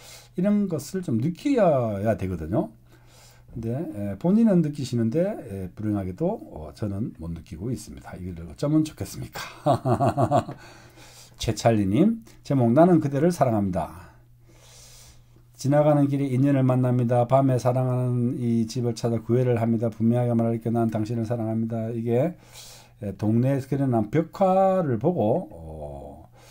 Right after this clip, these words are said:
사진을 열심히 찍어서 이걸 하셨나 봐요. 예, 뭐 벽화로 충분하지 않습니까?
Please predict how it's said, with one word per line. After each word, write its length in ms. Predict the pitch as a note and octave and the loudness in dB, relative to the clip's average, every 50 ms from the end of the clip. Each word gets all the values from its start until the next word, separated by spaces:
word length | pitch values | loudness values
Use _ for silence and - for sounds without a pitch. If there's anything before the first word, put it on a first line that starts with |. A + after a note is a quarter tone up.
| - - - - - - | -20 -20 -20 -20 -20 -12
사진을 400 | - G#2+ G2+ A#2 A#2 A2 G#2 F2+ F#2+ | -10 -6 -2 0 0 0 0 -2 -4
열심히 340 | G2+ G2+ - - G2+ F2+ E2+ | -6 -6 -6 -6 -6 -6 -6
찍어서 500 | - - A2 F#2 - - C#3 C#3+ E3 C3+ | -8 -8 -8 -8 -8 -6 -6 -6 -6 -6
이걸 180 | A2 G#2+ G2 F2 | -6 -8 -8 -8
하셨나 400 | - - - G3 F#3+ F#3 F#3 D#3+ | -8 -8 -6 -4 -2 0 2 2
봐요. 600 | A#2 G2 F2+ G2+ A#2+ B2+ B2 G#2+ F2 F2 F2 - - - - - - - - - - - - - - - - - - | 2 2 0 0 2 2 2 2 0 -2 -6 -12 -18 -20 -20 -20 -20 -20 -20 -20 -20 -20 -20 -20 -20 -20 -18 -12 -8
예, 340 | F#2 F2+ F2+ F2 F2 F2 F2 E2 E2 F2+ | -6 -4 -4 -4 -4 -6 -6 -10 -10 -10
뭐 220 | A2 A#2+ A#2+ A#2+ - | -8 -8 -8 -6 -6
벽화로 340 | - D3 D3 - G#3+ F#3+ E3 | -6 -6 -4 -2 -2 -2 -2
충분하지 400 | - G#3 A3+ A3+ A3+ G3+ E3 D#3+ | 0 0 0 2 2 2 2 0
않습니까? 640 | A2 F#2+ - - F3 F3+ E3 - B2+ A#2+ C#3+ E3+ | 0 -2 -4 -2 -2 -2 -2 -2 -2 -4 -4 -4